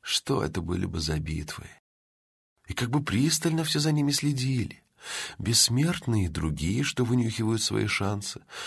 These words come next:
А здесь? Ты полагаешь, что убийство ста, двухсот тысяч верных праматери не отразится эхом на севере?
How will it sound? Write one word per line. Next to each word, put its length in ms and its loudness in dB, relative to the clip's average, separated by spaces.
А 100 0
здесь? 640 0
Ты 100 -2
полагаешь, 480 2
что 180 2
убийство 460 2
ста, 520 2
двухсот 560 -2
тысяч 460 0
верных 400 0
праматери 640 2
не 120 2
отразится 680 2
эхом 300 0
на 120 2
севере? 480 0